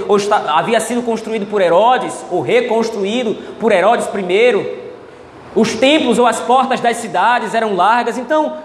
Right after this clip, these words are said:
eram construções grandiosas e suntuosas que geralmente tinham portas grandes. Prédios visíveis, vistosos, belos.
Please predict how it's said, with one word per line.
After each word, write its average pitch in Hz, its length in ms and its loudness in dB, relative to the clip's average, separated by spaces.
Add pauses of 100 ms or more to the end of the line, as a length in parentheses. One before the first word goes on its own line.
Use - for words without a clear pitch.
(120)
eram 277 260 2
construções 277 680 -4
grandiosas 254 840 2
e - 20 -2
suntuosas 262 800 0
que 269 80 -10
geralmente 262 440 0
tinham 302 140 -4
portas 247 380 2
grandes. 233 560 2 (1800)
Prédios 247 440 2
visíveis, 220 680 -2
vistosos, 226 720 0
belos. 214 580 2